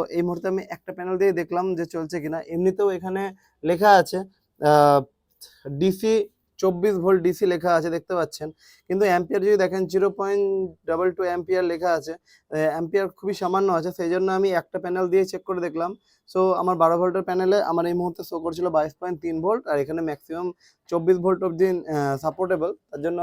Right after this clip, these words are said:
আমি একটা প্যানেল দিয়েই চেক করে দেখেছি। এখানে আমি আর একটা জিনিস দেখব যে আমি এই যে পাম্পটা চালালাম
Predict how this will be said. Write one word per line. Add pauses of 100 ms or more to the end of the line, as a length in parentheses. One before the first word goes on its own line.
আমি (360)
একটা
প্যানেল
দিয়েই
চেক
করে
দেখেছি। (1080)
এখানে
আমি
আর
একটা
জিনিস
দেখব (460)
যে (840)
আমি (500)
এই
যে (120)
পাম্পটা
চালালাম